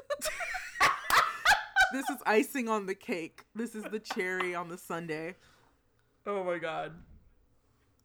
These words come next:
Speaker 2: Oh, well, let's go into our regulars.
Speaker 1: Yeah.
Speaker 2: Uh, what was the last movie you watched?
Speaker 1: I finally, finally, after, like, having it on my list for a long time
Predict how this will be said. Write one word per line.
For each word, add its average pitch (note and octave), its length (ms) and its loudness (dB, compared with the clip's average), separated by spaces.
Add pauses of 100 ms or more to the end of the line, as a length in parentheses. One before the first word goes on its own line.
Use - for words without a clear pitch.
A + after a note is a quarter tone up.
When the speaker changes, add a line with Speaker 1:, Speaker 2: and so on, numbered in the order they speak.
(1300)
Speaker 2:
Oh, F3+ 380 -4
well, A#3+ 120 -6
let's F#4+ 180 -8
go G4 140 -8
into F#4+ 220 -10
our E4 160 -4
regulars. F#3+ 920 -8 (500)
Speaker 1:
Yeah. A#3+ 680 -4 (680)
Speaker 2:
Uh, B3 220 0
what C4 180 -2
was F4 120 -8
the F4 80 -12
last D4+ 280 -8
movie C#4 240 -10
you C#4+ 140 -12
watched? - 540 -12 (760)
Speaker 1:
I G#3 140 -2 (240)
finally, B3 720 -2 (200)
finally, C#4+ 720 -2
after, B3 420 -2
like, G3+ 480 -4 (100)
having C4 400 4
it C4 140 -4
on G#3+ 120 -2
my G#3 140 -2
list F3+ 400 -6
for G3+ 120 -4
a F#3 80 -2
long F#3+ 300 -4
time A3 440 -4